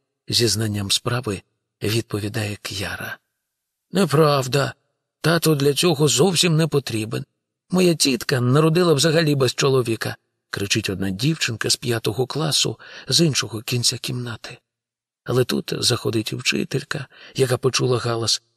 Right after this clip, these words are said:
і велить усім негайно повертатися в ліжка. «Досить базікати! Швидко в ліжко!» кричить вона. Ми знову вкладаємося спати.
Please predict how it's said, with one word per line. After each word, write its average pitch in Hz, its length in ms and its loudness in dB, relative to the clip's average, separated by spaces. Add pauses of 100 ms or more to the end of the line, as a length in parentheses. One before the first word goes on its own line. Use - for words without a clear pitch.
(100)
і 123 100 0
велить 123 380 2
усім 131 340 2
негайно 143 600 0
повертатися - 800 -4
в 110 80 -10
ліжка. - 440 -8 (520)
«Досить 127 500 4
базікати! 170 720 2 (340)
Швидко 208 680 4
в 254 100 0
ліжко!» 190 500 2 (340)
кричить - 480 -6
вона. - 360 -10 (640)
Ми 175 200 4
знову 135 420 0
вкладаємося 107 760 -4
спати. - 560 -8